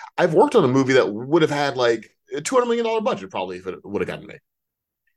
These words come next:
And because I was writing it during the summer movie season, every time a movie came out, I would get different notes on Monday.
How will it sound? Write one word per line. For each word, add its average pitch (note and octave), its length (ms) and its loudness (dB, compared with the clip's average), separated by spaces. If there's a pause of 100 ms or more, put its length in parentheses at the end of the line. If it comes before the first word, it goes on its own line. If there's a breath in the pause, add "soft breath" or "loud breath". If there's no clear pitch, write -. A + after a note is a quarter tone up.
(140)
And D#3 500 4
because F3 240 2
I F#3+ 80 6
was D#3+ 180 2
writing D3+ 280 4
it C#3+ 100 0
during C3+ 160 -2
the B2 80 -10
summer C3+ 180 -4
movie C#3 300 -4
season, F#2+ 420 -10 (340)
every D#3+ 200 4
time F3+ 140 2
a C#3+ 40 4
movie D3 240 4
came A#2+ 240 -2
out, F#2 300 -4 (100)
I B2 60 2
would C3+ 160 0
get B2 120 -4
different C3+ 300 0
notes A#2+ 300 2
on G#2+ 160 -2
Monday. F2 260 -10